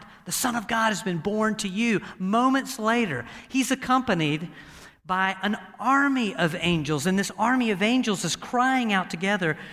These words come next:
"Glory to God in heaven, peace on earth with whom God is pleased." And the shepherds obey the angels,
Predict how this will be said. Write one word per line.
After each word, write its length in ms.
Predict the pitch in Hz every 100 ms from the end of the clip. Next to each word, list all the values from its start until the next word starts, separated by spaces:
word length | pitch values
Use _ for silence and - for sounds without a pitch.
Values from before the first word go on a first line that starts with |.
| - 156
"Glory 420 | 175 226 294 285
to 80 | 208
God 280 | 170 160 147
in 140 | 143
heaven, 480 | 123 139 135 156 170 - - -
peace 380 | - 294 277
on 180 | 233 196
earth 260 | 175 175 175
with 220 | 175 151
whom 300 | 196 214 214
God 260 | 170 170 180
is 140 | 180
pleased." 640 | - 240 285 185 - - - - _ _ _ _ _ _ _ _ _
And 80 | 160
the 60 | 165
shepherds 460 | - 262 254 170
obey 240 | 170 180 208
the 160 | 180
angels, 680 | 180 277 262 - - - -